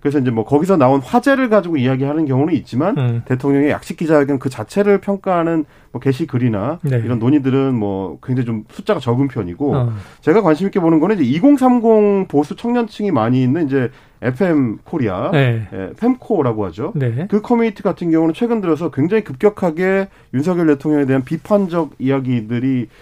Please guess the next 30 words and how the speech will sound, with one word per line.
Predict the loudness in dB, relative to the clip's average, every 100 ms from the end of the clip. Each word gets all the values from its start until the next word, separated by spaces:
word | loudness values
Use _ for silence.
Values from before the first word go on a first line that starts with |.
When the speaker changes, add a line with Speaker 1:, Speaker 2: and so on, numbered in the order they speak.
| _ -18
Speaker 1:
강하게 | -6 2 2 2
제기가 | -2 -2 -2
되고 | 2
Speaker 2:
늘었다. | 2 2
Speaker 1:
있습니다. | 0 -4 -4 -4
Speaker 2:
네. | -4 -4 -2
Speaker 1:
뭐 | 2
이건 | 4 4
물론 | 4 4 4 2 -4
도스태핑뿐만이 | -2 -2 -2 -2 -2 0 2 2 0
아니고 | -2 -6 -6
Speaker 2:
음. | -4 -2 -2
Speaker 1:
아, | -2
윤석열 | 0 2 2
정부의 | 2 2 2 2
어떤 | 0 -2 -4
대체적인 | -2 0 2 2 2 -2
분위기, | -2 -2 -2
흐름 | -2 0
Speaker 2:
음. | 2 2 -2
Speaker 1:
자체가 | -6 -8 -4 -2
좀 | -2 -4 -4 -18 _
부정적인 | -2 -2 0 0 -2
평가로 | -2 -2 -2
많이 | -2 -4
기울어져 | -2 -2 0 -2
있고요. | -6 -10 -10 -16 -20 -6
그 | -2
배경에는 | 0 2 4 4 2
당연하지만 | 0 2 2 2 0 -2 -2 -4